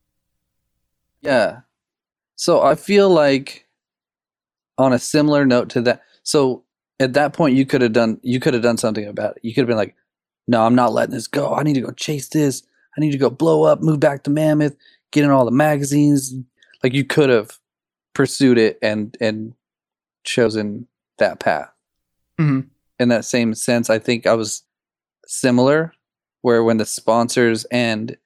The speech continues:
Speaker 1: and all of a sudden you're not getting paid, I was just like, "Okay, I'm okay with this.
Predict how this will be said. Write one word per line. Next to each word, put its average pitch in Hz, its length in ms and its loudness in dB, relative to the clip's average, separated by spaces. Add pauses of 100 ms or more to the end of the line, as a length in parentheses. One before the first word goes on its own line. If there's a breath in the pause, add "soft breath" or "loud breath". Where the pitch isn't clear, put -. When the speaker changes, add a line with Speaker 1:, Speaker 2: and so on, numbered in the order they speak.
(240)
Speaker 1:
and 113 80 0
all 110 80 0
of - 0 -
a 113 40 -2
sudden 110 220 -2
you're 104 80 -4
not 104 140 0
getting 104 220 -4
paid, 107 280 -2 (840)
I 113 60 4
was 113 160 0
just 110 160 -6
like, 107 160 0
"Okay, 117 260 0
I'm 110 140 0
okay 110 320 -2
with 135 160 -2
this. 147 440 -4